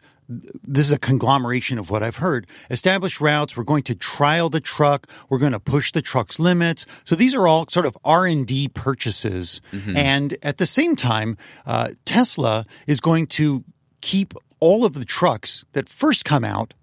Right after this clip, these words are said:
Speaker 1: for themselves. And that's the second article we have here, because Jerome Gillen, I'm mispronouncing his name. I apologize, I,
Speaker 2: Hmm.
Speaker 1: I think. He's the Tesla Semi program lead, and he just spoke in the Netherlands. This was just a few days ago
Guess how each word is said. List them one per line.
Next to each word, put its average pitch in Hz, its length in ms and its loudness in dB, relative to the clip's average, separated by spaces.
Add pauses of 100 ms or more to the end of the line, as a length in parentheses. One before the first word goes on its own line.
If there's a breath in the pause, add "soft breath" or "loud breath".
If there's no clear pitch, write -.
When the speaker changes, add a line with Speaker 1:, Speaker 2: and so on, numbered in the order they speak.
(100)
Speaker 1:
for 156 160 2
themselves. 120 560 0
And 139 100 0
that's 175 160 -2
the 151 80 -4
second - 320 -2
article 113 360 -4
we 101 140 -4
have 104 240 -4
here, 98 320 -8 (300 loud breath)
because 135 320 0
Jerome 156 600 0 (240)
Gillen, 139 560 0 (520 loud breath)
I'm 151 200 4
mispronouncing 131 680 0
his 101 200 0
name. 113 260 0
I 120 100 -4
apologize, 110 840 -4
I, 110 80 -4
Speaker 2:
Hmm. 71 320 -4 (140)
Speaker 1:
I 117 120 -6
think. 113 340 -6 (360 loud breath)
He's 214 280 2
the 156 140 2
Tesla 160 400 -2
Semi 139 460 -2
program 135 720 -2
lead, 113 460 -6 (320 loud breath)
and 135 140 -2
he 147 600 -2
just - 240 2
spoke - 480 0
in 147 160 0
the 147 100 4
Netherlands. 131 800 0
This 151 180 -6
was 147 160 -4
just - 240 -2
a 123 60 -2
few 214 240 -4
days 131 280 0
ago 101 360 -4